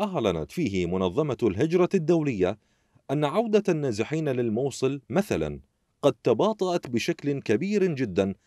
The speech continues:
خلال السنوات الخمس الماضية، مؤكدة أن إنهاء ملف عودة النازحين بعيد المنال بسبب الدمار الذي لحق ببيوتهم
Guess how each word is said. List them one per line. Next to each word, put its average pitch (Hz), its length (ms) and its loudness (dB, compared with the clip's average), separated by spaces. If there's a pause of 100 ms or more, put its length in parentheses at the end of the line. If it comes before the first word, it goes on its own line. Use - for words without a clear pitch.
(160)
خلال 120 360 4
السنوات 117 500 0
الخمس 113 380 -4
الماضية، 110 520 -2 (580)
مؤكدة 104 800 -2 (460)
أن 107 160 0
إنهاء 104 720 -2
ملف 87 340 -2
عودة 107 380 2
النازحين 98 640 -2 (120)
بعيد 123 520 0
المنال 104 540 -2 (420)
بسبب 98 440 0
الدمار 101 440 0
الذي 95 300 2
لحق 117 420 -2
ببيوتهم 101 800 -2